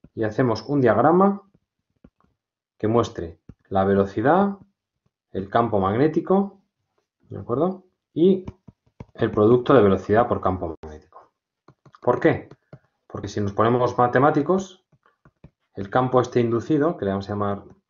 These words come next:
nuevamente E mayúscula sub I, se va como menos V, producto vectorial, el campo magnético. Esta es la velocidad de la barra y este es el campo externo.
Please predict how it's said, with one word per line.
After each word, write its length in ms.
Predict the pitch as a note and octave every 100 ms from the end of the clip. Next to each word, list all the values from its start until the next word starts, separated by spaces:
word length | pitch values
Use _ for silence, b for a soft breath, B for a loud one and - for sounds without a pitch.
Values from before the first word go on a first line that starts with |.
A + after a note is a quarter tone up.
| -
nuevamente 540 | G#2 G#2+ G#2+ F#2 - -
E 140 | G#2+
mayúscula 560 | G2+ G2+ G#2+ G#2 G#2+ A2+
sub 200 | - D#3
I, 260 | D#3 D#3+ B B B _
se 120 | - C3
va 140 | B2
como 220 | B2 C3+
menos 340 | A#2+ G2 G2 -
V, 420 | C3+ A#2 B2+ - _ _ _ _ -
producto 420 | G2 F#2+ G#2 G#2+
vectorial, 580 | A#2 A#2 A2+ G2 F#2 - _
el 120 | G#2
campo 380 | G2 F#2 - F2
magnético. 560 | D#2+ D#2+ D#2+ F2+ - _ _ _ _ _ _ _ _
Esta 360 | G#2 - A2+
es 260 | A#2+ - _ _ _ _ _ _
la 120 | F2+
velocidad 420 | F2+ F2 - F#2
de 80 | F2+
la 60 | F#2+
barra 460 | C#3 E3 G3 G3+ _ _ _ _ _ _ _ _ _ _ _ _ _ _ _ _ _ _ _ _ _ _ _
y 100 | F#2
este 360 | F2+ - G2+
es 340 | D3 - - _
el 100 | F2
campo 280 | - F#2 F#2+
externo. 460 | F#2 - F#2 D#2+